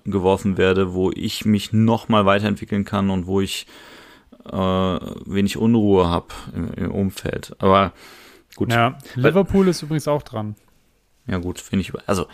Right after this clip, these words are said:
Speaker 1: die Liste, die Liste von, äh, den
Speaker 2: Ja.
Speaker 1: großen Clubs aus den Top fünf Ligen Europas, die wird zwei
Speaker 2: Ja.
Speaker 1: Seiten lang sein, machen wir uns nichts vor. Aber ja, gucken wir mal. Ähm,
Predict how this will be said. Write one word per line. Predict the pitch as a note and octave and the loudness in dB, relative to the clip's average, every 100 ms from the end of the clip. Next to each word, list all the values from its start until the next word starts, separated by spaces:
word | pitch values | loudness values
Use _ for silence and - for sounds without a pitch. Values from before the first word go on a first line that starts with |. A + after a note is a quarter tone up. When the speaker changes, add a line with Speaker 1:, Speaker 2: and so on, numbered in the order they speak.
| - | -8
Speaker 1:
die | |
Liste, | F2+ F#2+ - G2 F2+ - | -2 -2 2 2 2 -2
die | - | -6
Liste | F2+ G2+ G2+ | -4 -2 -4
von, | - F2+ F2+ E2+ | -4 -4 -4 -4
äh, | F2+ F2 F2+ F2 | -4 -4 -4 -4
den | F#2 - F#2+ A2+ G#2 | -6 -6 -6 -6 -4
Speaker 2:
Ja. | G#2 G2+ | -4 2
Speaker 1:
großen | G#2 - | 0 0
Clubs | G2+ - | -6 -6
aus | F2+ | -4
den | F#2+ | -2
Top | F2+ F#2+ - | -2 -4 -2
fünf | G#2 - | -4 0
Ligen | G2+ G2 | 0 2
Europas, | F2+ F#2 - G2 - - - - - | 0 0 2 2 0 -10 -20 -20 -6
die | F#2+ | -2
wird | G2+ - | -2 -4
zwei | - - A2 | -12 -2 2
Speaker 2:
Ja. | F#2 | 6
Speaker 1:
Seiten | G#2 - F2+ | 4 2 -4
lang | F2 F2 | -2 -2
sein, | E2+ F#2 A2 A2+ | -2 -2 -2 -2
machen | G2 F#2+ | -2 -4
wir | |
uns | F2 | -4
nichts | F#2 - | -10 -10
vor. | - G2+ A#2 C3 - - - _ | -2 2 2 -2 -18 -20 -20 _
Aber | - F#2+ F2+ | -4 2 2
ja, | E2 E2 _ _ | 2 -4 _ _
gucken | C3+ A#2+ | -2 2
wir | G#2 | 4
mal. | G2+ B2+ C#3 - - _ - | 6 4 -2 -16 -20 _ 4
Ähm, | G#2+ G#2 G2+ G2+ | 6 8 8 6